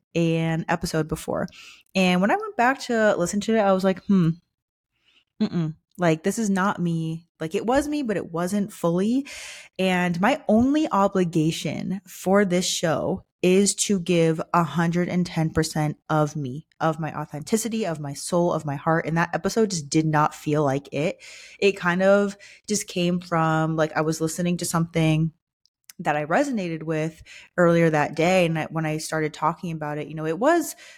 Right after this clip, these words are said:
like I said, it was very much relevant to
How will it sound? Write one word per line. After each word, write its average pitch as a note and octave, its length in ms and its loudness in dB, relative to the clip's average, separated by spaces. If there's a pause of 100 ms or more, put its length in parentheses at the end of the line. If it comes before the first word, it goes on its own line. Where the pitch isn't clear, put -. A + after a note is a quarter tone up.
like G#3 120 -4
I G3+ 60 2
said, G3 320 0
it C#3+ 120 -6
was G3 360 2 (180)
very F#3 300 0
much F3 260 -6
relevant D#3+ 560 0 (120)
to F3 460 0